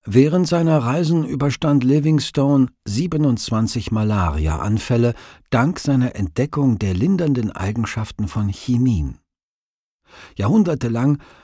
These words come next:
hatte die Malaria die europäische Erforschung des afrikanischen Binnenlandes verhindert. Auch wenn Chinin kein Heilmittel für Malaria bot, sorgte er doch dafür, dass die Krankheit nicht gleich ein Todesurteil war.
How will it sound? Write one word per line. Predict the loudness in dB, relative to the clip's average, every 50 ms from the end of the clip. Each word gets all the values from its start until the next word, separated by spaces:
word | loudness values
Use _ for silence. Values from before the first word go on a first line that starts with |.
| _ _
hatte | -8 -6 -6 -4
die | -2 0
Malaria | 0 0 0 0 2 2 0 0 0 -2 -2 -2 -2 -2
die | -4 -4 -4
europäische | -4 -4 -2 -2 -4 -4 -2 0 0 2 2 0 -2 -4 -4
Erforschung | -4 -6 -8 -4 -2 -2 -2 -2 -2 -2 -4 -4
des | -4 -4 -6
afrikanischen | -6 -8 -6 -4 -6 -4 0 0 0 2 0 0 -2 -2 -2 -2 -2
Binnenlandes | 0 0 0 0 2 0 0 0 0 -2 -2 -4 -6
verhindert. | -4 -4 -2 0 0 0 0 -2 -4 -8 -14 -20 -20 _ _ _ _ _ _ _ _ _ _ _ _ _
Auch | -4 -2 -2 -2 -2 -2
wenn | -2 0 0
Chinin | -2 -2 -4 -4 -2 -2 0 2 2 0 0 -2
kein | -2 -2 -2 0 -2 -2 -2
Heilmittel | -2 -2 0 0 0 0 -2 -2 -4 -6 -8 -10
für | -10 -10 -8 -8
Malaria | -6 -6 -4 -4 -2 -2 -2 -2 -2 -2 -2 -4
bot, | -4 -4 -4 -4 -4 -4 -6 -12 -18 -20 -20 -20 -20 -20 _ _ _
sorgte | -6 -2 -2 -2 -2 -4 -6 -8 -6
er | -6 -6 -6
doch | -6 -6 -8 -6
dafür, | -6 -4 -4 -4 -2 0 -2 -2 -2 -4 -10 -18 -20 -16 -8
dass | -8 -6 -6
die | -6 -6
Krankheit | -2 0 0 2 2 0 -2 -2 0
nicht | -2 -2 -2 -4 -12 -8
gleich | -4 -2 -2 -2 -2 -4 -2
ein | -2 -2 -2
Todesurteil | -2 -4 -4 -4 -4 -4 -6 -6 -6 -6 -4 -4 -4 -4 -4 -6
war. | -8 -10 -10 -14 -18